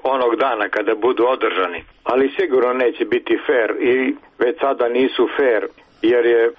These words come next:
kandidat vladajuće partije, premijer Aleksandar Vučić, na mnogo načina favorizovan,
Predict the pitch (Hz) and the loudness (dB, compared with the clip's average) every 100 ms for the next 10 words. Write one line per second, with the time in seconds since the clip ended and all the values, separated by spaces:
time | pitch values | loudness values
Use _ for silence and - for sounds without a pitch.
0 | _ - 123 135 131 113 117 123 120 110 | _ -6 -2 0 0 0 -2 0 0 0
1 | 120 117 120 113 117 113 104 98 92 _ | -2 -2 -2 0 2 4 2 0 -4 _
2 | _ - 110 117 117 107 101 98 - 113 | _ -4 -2 2 2 2 0 -2 -2 -2
3 | 104 107 120 117 110 - - - _ - | 0 0 0 0 -2 -2 -6 -8 _ -4
4 | 117 127 139 139 123 127 139 - 120 117 | -2 0 0 0 0 0 -2 -2 -2 -2
5 | 127 113 120 147 139 135 127 120 | 0 2 2 2 2 2 2 0